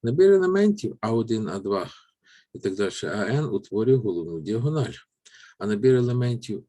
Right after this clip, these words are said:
А Н один, А два Н мінус один, А один Н другу діагональ матриці. Е, якщо подивитися на попередню, так, то що маль-, рисунки, ось є головна діагональ, так, а ось є друга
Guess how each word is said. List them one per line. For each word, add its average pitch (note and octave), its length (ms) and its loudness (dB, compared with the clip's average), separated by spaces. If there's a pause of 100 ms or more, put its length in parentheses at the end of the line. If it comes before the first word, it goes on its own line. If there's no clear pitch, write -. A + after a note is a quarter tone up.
А G2 320 -4 (400)
Н G2 200 -4
один, G2 520 -2 (220)
А E2+ 220 -6
два E2+ 440 -4
Н F2 260 -6
мінус E2+ 420 -8
один, G2 420 0
А E2+ 220 -4
один D#2 440 -4
Н G#2+ 320 -4
другу A#2+ 360 -2
діагональ F#2+ 480 -4
матриці. E2 600 -12 (1900)
Е, G#2 280 2 (100)
якщо B2+ 280 0
подивитися E3+ 440 2
на D#3+ 100 -4
попередню, E3 520 0
так, A2+ 220 -6
то G2+ 140 -10
що F2+ 420 -6
маль-, G2+ 280 -6
рисунки, C3 440 -4
ось - 300 -6
є D2+ 100 -10 (140)
головна E2 480 -10
діагональ, C#3 500 -6
так, - 240 -18 (600)
а F3+ 60 -14
ось - 360 -10 (200)
є B2 140 -8
друга A#2+ 460 -6